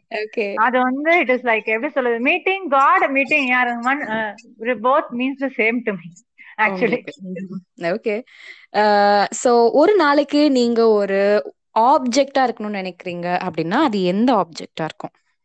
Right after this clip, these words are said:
Speaker 2: Uh, definitely not mobile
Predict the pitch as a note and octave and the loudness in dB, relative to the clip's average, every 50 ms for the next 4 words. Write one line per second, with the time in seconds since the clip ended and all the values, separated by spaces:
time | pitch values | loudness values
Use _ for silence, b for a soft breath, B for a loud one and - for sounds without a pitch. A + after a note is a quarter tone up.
0 | _ _ _ _ _ _ _ _ _ _ _ _ _ _ _ _ _ _ _ _ | _ _ _ _ _ _ _ _ _ _ _ _ _ _ _ _ _ _ _ _
1 | _ _ _ _ _ _ - - - - - - - G#3+ G#3+ G#3+ G#3+ G#3 G#3 G#3 | _ _ _ _ _ _ -18 -16 -14 -12 -12 -10 -4 -2 0 0 0 0 2 2
2 | G#3 G3+ G3+ G3+ G3 G3 G3 F#3+ F#3+ F#3+ F#3+ F#3 F#3+ F#3+ F#3 F#3+ F#3 F#3 _ _ | 2 2 2 0 -2 -4 -8 -8 -10 -12 -12 -12 -12 -14 -16 -18 -20 -20 _ _
3 | - - - _ _ _ - - - - - - _ - - - - - - _ | -20 -20 -20 _ _ _ -20 -20 -20 -20 -20 -20 _ -20 -18 -18 -18 -18 -20 _
4 | _ - - _ - - - F#3 A#3+ B3 B3 D#4+ E4 E4 D#4+ F4+ F4+ D4+ C4 B3+ | _ -20 -20 _ -20 -20 -6 -4 -4 -4 -2 -2 -2 -2 0 -2 -2 0 2 2
5 | C#4+ D4 B3 B3 A3+ A3 A3+ B3 C4 C4 | 2 0 0 -2 0 0 2 0 0 0